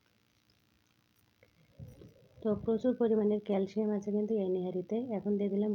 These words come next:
রসুনের পেস্ট এবং আদার পেস্ট। তো সব রকম উপাদান একই সঙ্গে দিয়ে মশলাটা খুব ভালোভাবে কষিয়ে নেব। দিয়ে দেবো এখানে তেজপাতা, জিরা বাটা, মশলা বাটা।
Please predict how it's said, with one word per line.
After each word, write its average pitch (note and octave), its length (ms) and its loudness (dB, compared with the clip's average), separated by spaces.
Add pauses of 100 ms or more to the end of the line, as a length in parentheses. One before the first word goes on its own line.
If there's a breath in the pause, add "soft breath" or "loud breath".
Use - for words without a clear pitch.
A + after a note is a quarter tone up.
রসুনের G3+ 420 -2
পেস্ট G3+ 240 -4 (100)
এবং G3 120 -4 (140)
আদার F3 260 -4
পেস্ট। - 300 -12 (2000)
তো G#3+ 80 -2 (240)
সব G#3+ 160 -6 (100)
রকম A3 180 -2 (120)
উপাদান G3 300 -2 (460)
একই G#3 300 -4
সঙ্গে A3+ 280 2
দিয়ে G3+ 140 2 (140)
মশলাটা G3 420 -4
খুব G#3 180 -4
ভালোভাবে F#3+ 340 -4 (100)
কষিয়ে G3+ 320 -2
নেব। G3 140 -4 (140)
দিয়ে F#3+ 200 0
দেবো F#3 200 -2
এখানে G3 220 0 (100)
তেজপাতা, F#3+ 580 -6 (960 soft breath)
জিরা G#3 380 2
বাটা, G3 220 -4 (120)
মশলা F3+ 360 -4
বাটা। F#3+ 220 -4